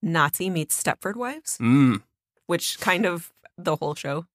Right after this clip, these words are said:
Speaker 1: feels like
Speaker 2: Right.
Speaker 1: that, but, like, that feels like a thing, like, the inevitability of it
Speaker 2: Yes.
Speaker 1: seems like
Speaker 2: Warren Littlefield, I guess, when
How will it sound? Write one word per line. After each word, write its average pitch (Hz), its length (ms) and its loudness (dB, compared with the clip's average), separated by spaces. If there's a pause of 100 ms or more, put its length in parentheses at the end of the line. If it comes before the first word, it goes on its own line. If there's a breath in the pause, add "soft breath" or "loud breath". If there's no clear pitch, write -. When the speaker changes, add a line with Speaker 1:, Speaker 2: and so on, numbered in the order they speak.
Speaker 1:
feels 196 180 -6
like 107 120 2
Speaker 2:
Right. 123 60 4
Speaker 1:
that, 214 160 2
but, 175 100 2
like, 165 200 0
that 165 280 4
feels 175 360 0
like 165 180 2
a 156 60 -6
thing, 147 280 0
like, 147 180 -2
the 147 120 -2
inevitability 147 840 0 (120)
of - 160 -4
it - 180 -6 (680)
Speaker 2:
Yes. - 120 -2
Speaker 1:
seems 143 440 -2
like 143 420 -8 (1080)
Speaker 2:
Warren 127 340 6
Littlefield, 123 380 6
I 120 60 8
guess, 120 280 4
when 120 420 0